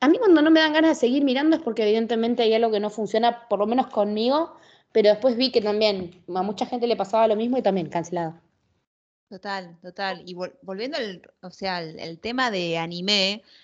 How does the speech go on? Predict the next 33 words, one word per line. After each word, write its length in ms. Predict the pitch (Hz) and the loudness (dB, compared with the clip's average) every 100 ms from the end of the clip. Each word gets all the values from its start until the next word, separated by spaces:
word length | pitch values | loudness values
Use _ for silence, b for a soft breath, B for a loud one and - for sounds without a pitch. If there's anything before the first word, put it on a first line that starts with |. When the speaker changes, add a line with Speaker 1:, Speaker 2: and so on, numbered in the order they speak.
| b | b
Speaker 2:
a 100 | 175 | -4
mí 80 | 202 | 0
me 120 | 262 | 0
pasó 260 | 269 208 233 | 0 -2 -6
personalmente 520 | 220 214 214 214 220 | -8 -6 -6 -6 -8
que 80 | 196 | -10
hacía 240 | - 202 | -6 -6
mucho, 680 | 185 180 196 214 214 208 202 - | -4 -4 -4 -4 -4 -6 -6 -8
mucho 720 | 330 339 311 269 262 240 214 | 0 2 4 2 2 0 -4
tiempo 240 | 220 226 226 | -4 -2 -2
que 80 | |
no 80 | 214 | -2
me 80 | 220 | -4
enganchaba, 720 | 208 180 180 214 208 202 240 - b b - | -4 -6 -4 0 4 2 0 -6 b b -6
y 120 | 247 | -4
este 220 | - 311 | -2 -2
año 180 | 277 277 | -2 -2
se 100 | 269 | -4
estrenó 320 | 196 185 196 | -4 -6 0
la 300 | 220 196 - | 0 0 -4
cuarta 560 | - 226 214 196 190 175 | 0 2 2 0 -4 -6
temporada 480 | 180 175 175 180 | -6 -8 -4 -2
de 180 | 180 170 - _ _ _ | -2 -4 -10 _ _ _
Attack 520 | 175 170 - 233 - - | -14 -8 0 0 0 -8
on 140 | 196 - | -8 0
Titan, 520 | 214 208 - 214 196 | 0 0 -6 -6 -8
por 360 | - 202 226 - | -8 -6 -6 6
Speaker 1:
Por 200 | 302 311 | 6 6
Speaker 2:
favor. 140 | 330 | 2
Speaker 1:
favor. 520 | 320 320 311 262 190 151 - | 6 8 8 4 -4 -14 -14
Speaker 2:
¡Qué 140 | - 381 | -2 2
Speaker 1:
¡Ah! 460 | 403 381 320 381 - | 6 6 6 2 2
Speaker 2:
vicio! 500 | 254 233 202 156 | 4 6 4 2